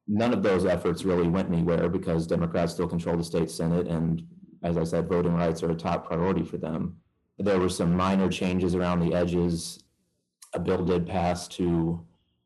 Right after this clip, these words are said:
I think it requires registrars to just kind of update the voting rolls more frequently to clear off people who have died. And there was another bill that passed that requires,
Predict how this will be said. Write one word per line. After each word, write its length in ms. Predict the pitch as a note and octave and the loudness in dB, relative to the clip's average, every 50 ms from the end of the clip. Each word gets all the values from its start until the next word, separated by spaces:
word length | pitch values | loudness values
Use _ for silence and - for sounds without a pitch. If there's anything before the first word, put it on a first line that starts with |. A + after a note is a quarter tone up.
| _ _ _ _ | _ _ _ _
I 60 | - F2+ | -6 -2
think 160 | F#2 G2+ F#2 | 0 0 0
it 60 | - | 0
requires 420 | G2 - - G#2 F#2+ F2+ F2 E2 | -2 -4 -2 0 2 2 2 0
registrars 640 | E2+ F2+ F2+ F2 F2+ E2+ - - F#2+ F2+ F2 F2+ F2+ | 0 0 2 2 2 -2 -2 0 0 2 2 0 0
to 80 | - F#2 | -2 -2
just 180 | F2 E2+ E2+ | -2 -2 0
kind 140 | - F#2 F2 | 0 -2 -2
of 100 | F2 F2 - | -2 0 0
update 420 | F#2 F#2 F2+ F2 F#2 F#2 F2+ - | -2 -2 0 0 -2 -2 0 -2
the 40 | F#2 | -2
voting 320 | E2+ F2+ F2 F2 F2+ F2+ | 0 2 2 2 2 2
rolls 300 | F2+ F#2 F2+ F2+ F2 F2+ | 2 2 2 2 0 0
more 160 | F#2+ F2+ F2 | 0 -2 -2
frequently 560 | F2 - - F#2+ F#2 F#2 G2+ E2+ F#2 F2+ F2+ E2+ | -4 -2 -4 -4 -2 -2 -4 -2 0 0 0 -2
to 140 | - - | -4 -6
clear 280 | E2+ - - F#2+ F2+ F2 | -12 -6 -2 0 2 2
off 280 | F2 F2 F2 E2+ - - | 2 2 0 -2 -2 -6
people 200 | F#2 F2 F2+ F2 | -4 -2 -2 0
who 120 | E2+ F2 | 0 0
have 160 | E2+ E2 E2 | 0 0 0
died. 520 | - E2 E2 E2+ F2 F2+ F2 F2+ F2+ F#2+ F#2 - - - - - _ _ _ _ _ _ _ _ _ | -2 0 0 2 2 2 2 0 0 -2 -6 -8 -14 -18 -18 -18 _ _ _ _ _ _ _ _ _
And 460 | E2+ G2 G2+ F#2+ F#2+ F#2 F#2 F2 E2 - - | -6 -4 -2 -2 0 0 -2 -2 -4 -6 -6
there 140 | G2+ G#2 G2 | -4 -2 -2
was 100 | F#2+ F#2+ | 0 0
another 320 | G2 G2 G#2 G#2 G#2 G2+ | 0 0 0 0 -2 -2
bill 260 | F#2+ F#2+ G2+ F#2+ F#2 F2+ | -2 -2 -2 -2 -2 -4
that 120 | F#2 - | -4 -6
passed 480 | - G2 G2 F#2 F#2 F2+ F2 - - - | -6 -6 -4 -2 -2 -4 -6 -8 -8 -6
that 260 | F#2+ F2 E2 - D#2+ | -6 -6 -6 -4 -4
requires, 840 | F#2+ F#2 F#2 - - F#2+ F#2 F#2 F2+ F2+ F2 F2 F2 E2+ E2+ - - | -4 -4 -4 -2 -2 -2 0 0 0 0 0 0 -2 -2 -4 -8 -14